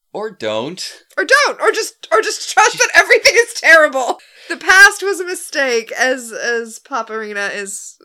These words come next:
Speaker 2: as the YouTube channel Pop Arena is fond of saying.
Speaker 1: Oh.
Speaker 2: Accurately so. Oh.
Speaker 1: Uh.
Speaker 2: Farscape.
Speaker 1: Farscape. Also, I mean, this is related to the episode. The gender thing seems massively irrelevant. This could be the same story with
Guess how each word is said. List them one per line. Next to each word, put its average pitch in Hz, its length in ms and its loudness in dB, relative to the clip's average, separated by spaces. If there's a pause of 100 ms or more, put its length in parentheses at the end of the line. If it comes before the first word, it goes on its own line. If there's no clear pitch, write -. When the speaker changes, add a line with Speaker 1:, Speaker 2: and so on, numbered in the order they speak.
(160)
Speaker 2:
as 233 180 -2
the 226 160 -10
YouTube 220 240 -10
channel 190 300 -6
Pop 196 260 -10
Arena 180 300 -8
is 175 180 -10
fond 165 240 -12
of 185 80 -14
saying. 156 460 -16 (340)
Speaker 1:
Oh. 185 40 -6
Speaker 2:
Accurately 180 460 -8
so. 175 360 -16 (180)
Oh. 302 320 -6
Speaker 1:
Uh. 196 240 -10 (500)
Speaker 2:
Farscape. 180 400 -6 (420)
Speaker 1:
Farscape. - 400 -14 (240)
Also, 175 460 -6
I 123 80 -6
mean, 113 340 -8
this - 360 -12
is 110 240 -12
related 107 380 -12
to - 60 -20
the 110 120 -12
episode. 127 500 -12 (400)
The 117 100 -12
gender 156 420 -8
thing 190 260 -14
seems 135 400 -14
massively 139 920 -12
irrelevant. 113 800 -8
This 107 160 -16
could 131 180 -18
be 131 120 -16
the 120 160 -12
same 117 360 -10
story 110 440 -10
with 98 180 -18